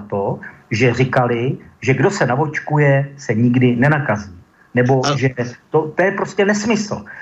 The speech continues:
Speaker 2: A navíc
Speaker 1: Oni
Speaker 2: tam byl
Speaker 1: jsou
Speaker 2: ten další rozměr, já, já to pořád na to schválně
Speaker 1: Oni
Speaker 2: poukazuju, protože
Speaker 1: No,
Speaker 2: nejsme
Speaker 1: takže
Speaker 2: ve
Speaker 1: naši
Speaker 2: vzduchoprázdnu.
Speaker 1: My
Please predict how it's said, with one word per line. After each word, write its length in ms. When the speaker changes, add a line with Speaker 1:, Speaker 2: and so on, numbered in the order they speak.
Speaker 2:
A 80
navíc 100
Speaker 1:
Oni 100
Speaker 2:
tam 160
byl 80
Speaker 1:
jsou 100
Speaker 2:
ten 80
další 380
rozměr, 360
já, 180
já 140
to 100
pořád 260
na 80
to 120
schválně 220
Speaker 1:
Oni 120
Speaker 2:
poukazuju, 440
protože 260
Speaker 1:
No, 40
Speaker 2:
nejsme 180
Speaker 1:
takže 100
Speaker 2:
ve 60
Speaker 1:
naši 100
Speaker 2:
vzduchoprázdnu. 640
Speaker 1:
My 40